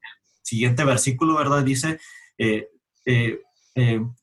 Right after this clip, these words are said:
en el, en el versículo trece, capítulo dos, versículo trece, dice que tanto, que Él nos da tanto el querer como el hacer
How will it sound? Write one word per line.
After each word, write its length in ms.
en 140
el, 180
en 120
el 100
versículo 500
trece, 340
capítulo 440
dos, 100
versículo 460
trece, 260
dice 240
que 140
tanto, 560
que 360
Él 120
nos 160
da 180
tanto 240
el 120
querer 480
como 240
el 80
hacer 480